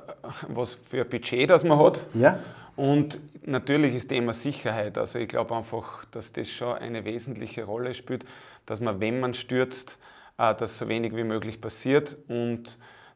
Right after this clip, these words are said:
Speaker 1: da sollte der Helm dann schon, äh, eine hohe Qualität haben, gell? Aber es ist sicher immer die Kombination, wie viel Geld will ich dafür ausgeben und, äh, was für Optionen hat man, gell? Also ich glaub, äh, dass, dass man da schon sehr viel Geld ausgeben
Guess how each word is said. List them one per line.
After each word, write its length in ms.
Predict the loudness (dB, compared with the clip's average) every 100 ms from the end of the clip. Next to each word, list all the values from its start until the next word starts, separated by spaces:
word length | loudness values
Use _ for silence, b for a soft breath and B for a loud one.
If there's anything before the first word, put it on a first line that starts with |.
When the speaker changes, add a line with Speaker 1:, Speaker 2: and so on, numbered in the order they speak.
| 0
Speaker 1:
da 160 | 0
sollte 300 | 0 -2 -2 2
der 140 | 4 4
Helm 320 | 4 4 4 4
dann 240 | 2 2
schon, 400 | 0 2 6 6
äh, 460 | 6 8 8 8 4 -2 -20 _ -16
eine 320 | -8 -8 0
hohe 220 | 2 2
Qualität 680 | 2 2 2 0 -2 -2 0
haben, 240 | 0 0 -6 -6
gell? 200 | -2 0
Aber 240 | 0 -2
es 140 | -4 -8
ist 120 | -10
sicher 280 | -10 -8 -6
immer 200 | -6 -6
die 120 | -6
Kombination, 760 | -6 -4 -4 -4 -4 -4 -4 B B B
wie 80 | -10
viel 120 | -8
Geld 300 | -2 -2 0
will 80 | -4
ich 60 | -4
dafür 300 | -2 0 2
ausgeben 500 | 2 -2 -2 -2 -4 B B B -8
und, 360 | -6 -4 -6
äh, 40 | 0
was 680 | 6 8 8 4 -4 -6
für 140 | -2 -2
Optionen 580 | -2 -4 -4 -2 -2 -2
hat 140 | -4
man, 160 | -6 -10 B B B -6
gell? 200 | -2 -2
Also 260 | -2 -4
ich 100 | -2
glaub, 280 | 2 0 0 -16 _ _ _ _
äh, 400 | 6 8 8 6 2
dass, 380 | -4 -4 -12 -6
dass 180 | -2 -2
man 100 | -2
da 100 | -2
schon 140 | -4 -4
sehr 240 | 2 2
viel 280 | 2 2 4
Geld 320 | 4 4 4
ausgeben 680 | 6 6 4 2 2 2